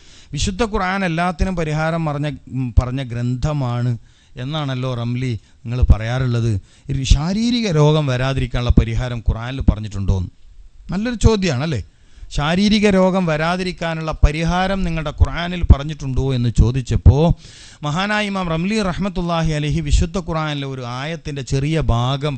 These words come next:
പാരായണം ചെയ്തു. അതിങ്ങനെയാണ്, "കുലൂ വശ്റബൂ വലാ തുസ്രിഫു." നമ്മൾ പെട്ടെന്ന് കേൾക്കുമ്പോൾ അതിലെവിടെ സയൻസ്? അതിലെവിടെ സയൻസ്? ഒന്നുമില്ല. "കുലൂ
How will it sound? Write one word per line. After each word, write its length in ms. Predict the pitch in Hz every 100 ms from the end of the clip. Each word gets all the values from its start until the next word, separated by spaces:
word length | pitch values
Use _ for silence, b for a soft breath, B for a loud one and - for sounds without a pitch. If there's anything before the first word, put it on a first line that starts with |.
| 110
പാരായണം 480 | 110 113 110 104 95
ചെയ്തു. 200 | 101 92 95 - B B 165
അതിങ്ങനെയാണ്, 560 | 185 226 214 147 139 190 - B B -
"കുലൂ 240 | 185 190 226 202 180
വശ്റബൂ 500 | 160 156 180 180 170 156
വലാ 200 | 143 139 127 -
തുസ്രിഫു." 500 | - - 117 - 101 - - - - _ _ _ b b
നമ്മൾ 160 | 180 254 214 -
പെട്ടെന്ന് 300 | 190 254 269
കേൾക്കുമ്പോൾ 300 | 247 226 233
അതിലെവിടെ 260 | 226 220 220 208
സയൻസ്? 300 | 196 196 - - - - _ _ _ _ _ _ _ _ _ _ _ _ _ _ _ _ -
അതിലെവിടെ 340 | 139 131 175 160
സയൻസ്? 280 | 147 135 - - - -
ഒന്നുമില്ല. 320 | 185 180 - - - b b b b -
"കുലൂ 300 | - 180 220